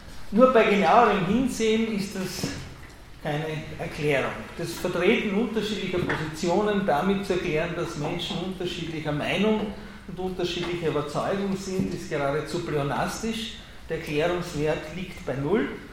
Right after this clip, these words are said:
Vor allem wird aber dann nicht nachvollziehbar gemacht und nicht argumentiert, wie man es denn verstehen kann, dass diese beiden Positionen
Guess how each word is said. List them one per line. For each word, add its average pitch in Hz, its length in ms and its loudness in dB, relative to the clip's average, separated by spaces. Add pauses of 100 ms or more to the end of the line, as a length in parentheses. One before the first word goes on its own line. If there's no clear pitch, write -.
(440)
Vor - 140 8
allem 254 360 10
wird 208 260 10
aber 139 380 4
dann 190 360 2
nicht - 380 -2
nachvollziehbar 214 800 0
gemacht 226 540 0
und 196 180 0
nicht 196 220 0
argumentiert, 175 640 2 (480)
wie 214 120 4
man 262 140 6
es 214 160 6
denn 214 120 2
verstehen 208 580 0
kann, 202 240 2
dass 202 300 4
diese 220 320 -2
beiden 190 320 4
Positionen 202 560 2